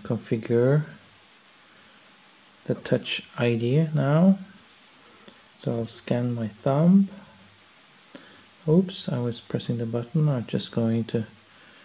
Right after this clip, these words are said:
put the th-, thumb on the Touch I D several times. Move the finger, it says.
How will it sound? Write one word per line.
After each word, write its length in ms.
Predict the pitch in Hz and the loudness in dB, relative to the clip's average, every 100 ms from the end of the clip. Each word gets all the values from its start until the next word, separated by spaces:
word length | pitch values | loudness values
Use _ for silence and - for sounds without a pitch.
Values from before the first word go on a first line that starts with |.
| - - - - - | -20 -20 -20 -20 -10
put 240 | 127 - | -10 -6
the 80 | 135 | -8
th-, 400 | - - 123 120 | -8 -2 -2 -2
thumb 480 | - 131 143 156 156 156 | -2 2 4 2 2 -4
on 560 | 117 117 117 117 117 107 - - - - - - - - - - - - | -4 -2 0 -2 -4 -8 -20 -20 -20 -20 -20 -20 -20 -20 -20 -20 -20 -14
the 80 | - | -10
Touch 380 | - 120 - - | -8 -8 -8 -6
I 160 | 120 117 | -4 -2
D 360 | 120 143 175 175 - - - - - | 2 4 4 2 -2 -20 -20 -20 -10
several 380 | - 120 117 113 | -4 -2 -2 0
times. 680 | 135 135 170 202 - - - - - - - - - - - - - - - - - | 2 6 6 6 4 -10 -18 -20 -20 -20 -20 -20 -20 -20 -20 -20 -20 -20 -20 -12 0
Move 260 | 131 139 135 | 4 4 2
the 80 | |
finger, 420 | - 143 143 156 156 | 0 0 4 6 6
it 140 | 156 | 4
says. 640 | - 143 151 175 175 - | 4 4 6 6 4 0